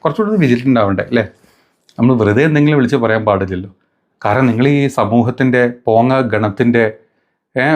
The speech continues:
ഏ, അങ്ങ് അജയനായ നേതാവും, ഏ, രാജാവും ഒക്കെ ആയിട്ടുള്ള മുത്തുപ്പൊങ്ങനല്ലേ അല്ലേ?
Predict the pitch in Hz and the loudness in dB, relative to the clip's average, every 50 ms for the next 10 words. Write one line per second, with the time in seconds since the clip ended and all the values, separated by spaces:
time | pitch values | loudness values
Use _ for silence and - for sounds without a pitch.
0 | 127 110 110 107 104 107 107 107 107 104 107 104 67 64 - - - 90 - - | 0 2 2 2 2 2 2 2 2 0 -2 -2 -6 -10 -14 -16 -16 -16 -16 -18
1 | - - - - - 143 120 120 123 123 120 120 113 110 - _ _ _ _ _ | -20 -20 -20 -12 -6 -2 0 2 2 2 2 2 0 0 -4 _ _ _ _ _
2 | _ _ - - 113 110 110 - 143 139 139 147 147 143 135 135 127 120 117 110 | _ _ -8 -6 -4 -4 -2 0 0 2 2 2 0 0 0 0 0 0 0 0
3 | 107 107 107 117 120 120 117 117 113 120 120 _ _ _ _ _ _ _ _ _ | 0 0 0 0 0 0 0 -2 -4 -6 -10 _ _ _ _ _ _ _ _ _
4 | _ _ - 123 120 117 113 110 117 117 101 - 131 127 127 131 123 123 - 113 | _ _ -6 -2 -2 0 0 0 0 0 0 0 0 2 2 0 0 0 -2 -4
5 | 107 - 117 113 107 110 107 98 - 127 120 135 127 127 117 101 87 87 87 85 | -2 -2 -4 -4 -4 -4 -6 -6 -6 -4 -2 -2 -2 -2 -2 -4 -4 -6 -6 -10
6 | - _ _ _ _ _ - 135 120 104 87 | -14 _ _ _ _ _ -2 0 0 0 -2